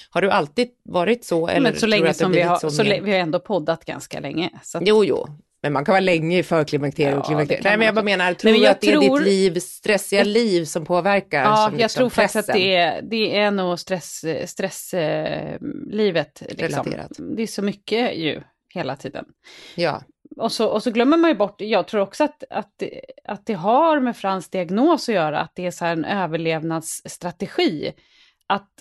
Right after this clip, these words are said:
Speaker 2: om,
Speaker 1: Mm.
Speaker 2: om jag skulle fastna i liksom allt som är jobbigt och allt som händer, då skulle man ju aldrig ta sig upp. Det är väl lite, det är väl där man hamnade när man tog sig upp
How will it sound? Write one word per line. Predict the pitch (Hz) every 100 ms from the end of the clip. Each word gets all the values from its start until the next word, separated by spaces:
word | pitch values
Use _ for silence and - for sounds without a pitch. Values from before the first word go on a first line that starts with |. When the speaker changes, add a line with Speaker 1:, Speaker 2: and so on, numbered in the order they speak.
| _
Speaker 2:
om, | - 196 196
Speaker 1:
Mm. | 143 139
Speaker 2:
om | 208
jag | 202 190
skulle | - 262
fastna | 277 285 - - - 320 - 220 _ _ -
i | 185 180 160 - _
liksom | - 165 - 151
allt | - 175 160 -
som | - 180
är |
jobbigt | 190 175 156 220 220
och |
allt | 196 170
som | -
händer, | 160 240 254 190
då | 180
skulle | - 202
man | 262
ju |
aldrig | 262 165 160
ta | 294
sig | - -
upp. | _ _ -
Det | 202
är | 226
väl | 240
lite, | 233 233 -
det | - 240
är |
väl | 226 226
där | 214 220 226
man | 254
hamnade | 233 254 196 214 294
när | 254 - 220
man | 214
tog | 208 185
sig | - 196 185
upp | - 302 -